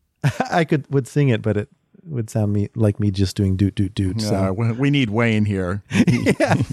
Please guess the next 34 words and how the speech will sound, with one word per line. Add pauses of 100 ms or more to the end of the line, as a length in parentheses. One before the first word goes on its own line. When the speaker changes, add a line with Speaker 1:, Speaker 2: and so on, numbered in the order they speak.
(140)
Speaker 2:
he
has
no
shame.
He'll
sing
anything.
<laughs>
All
right.
And,
uh,
Benita
says
Firefly
is
her
favorite
with
lyrics,
but
she
also
likes
the
kind
of
techno
haunting
vocals (440)
of
the
original
Charmed